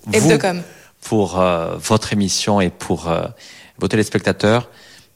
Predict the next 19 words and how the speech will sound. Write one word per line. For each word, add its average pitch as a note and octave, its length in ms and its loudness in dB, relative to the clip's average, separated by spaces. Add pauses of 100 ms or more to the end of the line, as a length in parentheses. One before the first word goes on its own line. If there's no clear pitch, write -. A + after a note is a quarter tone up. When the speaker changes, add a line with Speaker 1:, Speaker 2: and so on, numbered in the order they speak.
(120)
Speaker 1:
Allez, F2+ 240 0
je - 100 -8
vais G2 80 0
vous F#2+ 80 2
dire G2+ 140 2
une G2+ 80 -2
chose, A2 380 2 (240)
les F#2+ 120 -2
femmes G#2 220 -2
seront G2 180 0
mises F#2+ 200 0
à F2+ 60 4
l'honneur. E2 400 -4 (560)
Speaker 2:
Ah, F3 240 -4 (120)
c'est - 160 -12
une B3 100 -10
très - 220 0
belle G#3+ 160 6
réponse. G3 520 -2